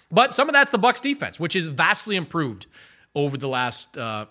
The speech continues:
few weeks. You know, in the first ten games that Doc Rivers coached, they were three and seven, but they had a,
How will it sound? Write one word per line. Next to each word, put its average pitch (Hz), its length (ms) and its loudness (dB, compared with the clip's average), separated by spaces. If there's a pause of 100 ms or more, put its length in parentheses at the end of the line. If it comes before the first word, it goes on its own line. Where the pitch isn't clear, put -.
(120)
few 123 240 -10
weeks. 95 480 -10
You 151 60 -14
know, 139 60 -2
in 139 40 -2
the 139 60 -6
first 185 260 -4
ten 175 180 0
games 170 260 -2
that 139 120 -6
Doc 156 220 -2
Rivers 131 240 -6
coached, 185 380 0 (360)
they 143 100 0
were 135 100 -2
three 143 240 -4
and 131 100 -4
seven, 185 340 2
but 147 120 -6
they 139 80 0
had 156 160 4
a, 139 260 -2